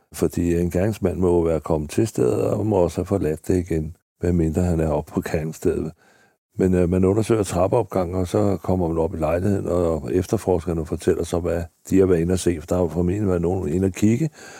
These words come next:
Og så, øh, gør man det, at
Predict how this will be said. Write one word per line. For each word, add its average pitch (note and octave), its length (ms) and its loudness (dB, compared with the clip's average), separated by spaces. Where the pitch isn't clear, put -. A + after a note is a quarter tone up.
Og F#2+ 120 -2
så, A#2 280 4
øh, F2 600 4
gør G2+ 140 4
man F#2+ 160 0
det, F#2 180 2
at E2+ 240 0